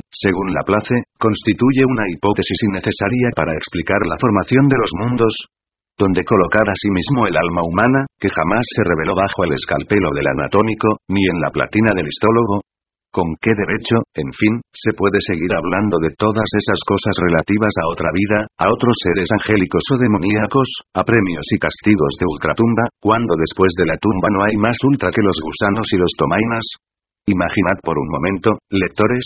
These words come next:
¿qué digo imaginad? Ved el caso bien ostensible de tantos hombres de ciencia, astrónomos, médicos, etcétera, que aún dicen conservar la fe de sus mayores. ¿La conservan, en efecto?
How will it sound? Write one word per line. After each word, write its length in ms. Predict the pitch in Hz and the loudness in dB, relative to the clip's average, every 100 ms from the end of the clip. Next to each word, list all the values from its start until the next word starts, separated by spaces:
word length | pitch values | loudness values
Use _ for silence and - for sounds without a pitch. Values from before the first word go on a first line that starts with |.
| - _ | -8 _
¿qué 160 | 131 131 | -2 2
digo 240 | 120 117 | 2 4
imaginad? 560 | 107 87 - 82 95 120 _ _ _ _ - | 0 0 -2 -2 0 -2 _ _ _ _ 0
Ved 240 | - 123 | 2 2
el 160 | 117 - | -2 -2
caso 320 | 90 - 113 | -2 2 0
bien 240 | 92 107 | 0 -2
ostensible 640 | 107 - 90 - 127 127 85 | -2 0 -2 0 0 0 -2
de 160 | 82 | -2
tantos 320 | 104 110 85 - | 0 0 -2 0
hombres 320 | 113 107 95 | 0 0 0
de 80 | 107 | -2
ciencia, 560 | - 107 113 - 127 127 - | 0 2 2 0 -2 -2 -4
astrónomos, 640 | 80 - 101 107 107 120 - - | -6 -2 0 2 0 -4 -8 -12
médicos, 560 | 80 92 104 - 107 - - 98 | -4 0 0 2 0 0 -6 -4
etcétera, 560 | 85 - 101 104 95 | -4 -4 -2 0 0
que 80 | 95 | 0
aún 320 | 87 113 117 | 0 0 0
dicen 320 | 120 - 117 | -2 0 0
conservar 560 | 104 82 - 73 71 98 107 | 2 -2 -2 -4 0 0 0
la 80 | 101 | 0
fe 160 | 123 | 0
de 80 | 123 | 0
sus 240 | 104 85 | -2 -2
mayores. 560 | 90 90 90 58 55 - _ _ _ _ - | -2 2 0 -2 -10 -12 _ _ _ _ -2
¿La 160 | 95 | -2
conservan, 640 | 92 101 101 107 123 135 135 - | 2 0 2 2 2 -4 -6 -6
en 80 | 87 | -6
efecto? 480 | 73 - 120 - 120 | -4 -2 -2 0 -2